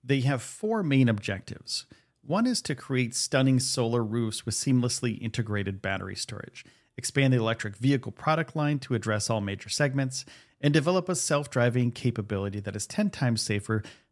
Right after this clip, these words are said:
than manual via massive fleet learning, and enable your car to make money for you when you're not using it.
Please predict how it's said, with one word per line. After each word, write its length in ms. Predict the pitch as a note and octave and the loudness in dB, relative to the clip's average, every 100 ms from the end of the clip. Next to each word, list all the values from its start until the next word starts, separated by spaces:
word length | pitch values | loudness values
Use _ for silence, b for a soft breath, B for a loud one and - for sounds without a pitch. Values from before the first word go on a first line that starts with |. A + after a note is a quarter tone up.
| - | 0
than 260 | C#3 C3 | 6 8
manual 560 | C#3 C#3 C#3 C3 C#3 C3 - | 8 6 4 0 -2 -6 -2
via 160 | A#2+ G#2+ | 0 2
massive 460 | G2+ G#2+ - A2 | 0 -4 -2 -4
fleet 280 | - A#2+ A2+ | 0 -2 0
learning, 360 | G#2+ G#2+ G#2+ G#2 b b _ | 0 0 -2 -6 b b _
and 420 | G3+ B3 A3+ A3+ - _ | 0 2 2 -2 -12 _
enable 360 | F3 E3 E3+ E3+ | 0 2 4 2
your 160 | D#3+ D#3 | 2 0
car 200 | D3 C#3+ | 0 2
to 80 | |
make 200 | C#3 C3+ | 0 0
money 180 | A#2+ A2+ | 2 2
for 180 | A#2 A#2+ | 0 0
you 220 | G#2+ A#2 | 0 0
when 240 | A2+ A2 G#2+ | 0 0 0
you're 140 | G#2+ | 0
not 260 | G2+ F#2+ - | -2 -4 -4
using 300 | D#3 B2+ | -2 -2
it. 140 | F#2 | -6